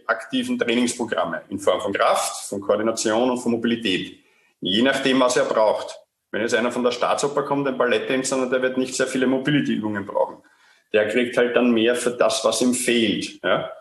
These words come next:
Und mit dem Programm fährt er, mit dem Programm arbeitet er zu Hause.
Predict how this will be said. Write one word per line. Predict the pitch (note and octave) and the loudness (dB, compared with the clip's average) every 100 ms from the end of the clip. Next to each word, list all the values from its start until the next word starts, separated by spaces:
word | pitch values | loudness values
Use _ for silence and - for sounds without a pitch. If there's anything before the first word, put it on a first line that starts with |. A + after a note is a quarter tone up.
| - _ _ _ - | -20 _ _ _ -4
Und | A#2 | 2
mit | A#2 A#2 | 2 2
dem | A#2 A#2+ | 2 4
Programm | B2 A#2+ B2 A#2+ | 2 2 2 2
fährt | - A2 | 2 4
er, | C3+ | 4
mit | C#3 C#3 | 2 2
dem | A#2+ | 0
Programm | A#2+ A#2 B2 | 0 2 2
arbeitet | G2+ G2 G#2+ A2 | 2 2 2 4
er | A2 G#2+ | 2 2
zu | A2+ | 0
Hause. | F#2+ F2+ F#2+ F2+ | 4 2 2 -4